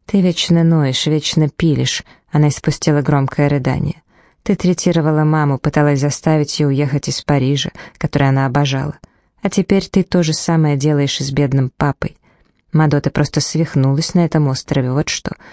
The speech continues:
И ты просто не понимаешь, когда другие люди хотят не того, чего ты хочешь".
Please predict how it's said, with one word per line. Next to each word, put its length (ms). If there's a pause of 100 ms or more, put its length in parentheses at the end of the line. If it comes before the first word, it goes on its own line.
(220)
И 60
ты 80
просто 300
не 140
понимаешь, 640
когда 260
другие 380
люди 320 (240)
хотят 340
не 140
того, 320
чего 320
ты 200
хочешь". 560